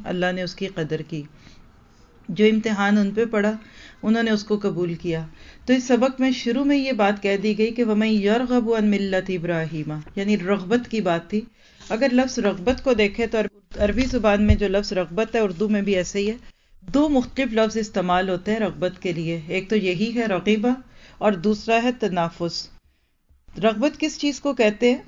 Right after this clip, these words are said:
किसी चीज़ के हसूल की दिल से ख्वाहिश रखना और इसके लिए कोशिश करना। मैं आपसे पूछूं, आप मुझसे पूछिए, क्या मेरे भी दिल में रग़बत है मिल्लत इब्राहीमी को कबूल करने की?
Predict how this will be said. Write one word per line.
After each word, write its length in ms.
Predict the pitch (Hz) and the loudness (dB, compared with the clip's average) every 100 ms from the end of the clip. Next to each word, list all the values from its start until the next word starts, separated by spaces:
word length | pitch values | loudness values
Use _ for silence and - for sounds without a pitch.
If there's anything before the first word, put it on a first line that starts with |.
| - | -4
किसी 280 | 254 247 294 | 0 2 0
चीज़ 280 | 262 247 247 | 2 2 2
के 120 | 254 | 0
हसूल 460 | 240 214 214 233 240 | 2 0 -2 -2 0
की 140 | 247 | 2
दिल 180 | 196 208 | 4 4
से 160 | 208 247 | 4 0
ख्वाहिश 440 | 247 220 240 240 | 2 0 0 0
रखना 340 | 214 208 226 254 - - | -4 -2 0 0 -2 -4
और 160 | 202 | 0
इसके 320 | 220 - 240 220 | 0 0 2 2
लिए 200 | 220 247 | 2 0
कोशिश 380 | - 214 220 214 | 2 2 0 -4
करना। 360 | - 165 151 147 - _ _ _ _ | -4 -6 -6 -8 -12 _ _ _ _
मैं 200 | - 214 | -2 2
आपसे 280 | 202 202 220 | 2 2 -4
पूछूं, 360 | 214 220 220 226 | -4 -6 -4 -2
आप 200 | 190 170 | -2 -2
मुझसे 280 | 175 196 175 | -6 -6 -6
पूछिए, 420 | 185 185 202 202 202 - | -6 -6 -6 -6 -10 -2
क्या 140 | 208 | -2
मेरे 260 | 190 180 180 | 0 0 0
भी 120 | 208 | 0
दिल 160 | 208 196 | -2 0
में 140 | 208 | 0
रग़बत 420 | 208 185 185 202 | 0 -2 -4 -4
है 160 | 196 185 - - - 190 | -6 -10 -12 -20 -12 -6
मिल्लत 380 | 190 196 196 | -2 -2 0
इब्राहीमी 600 | 202 175 196 185 185 180 202 | 0 0 -4 -4 -6 -4 -4
को 140 | 208 | -4
कबूल 300 | 202 170 185 180 | -6 -6 -8 -6
करने 340 | 185 160 190 | -8 -6 -8
की? 180 | 196 | -6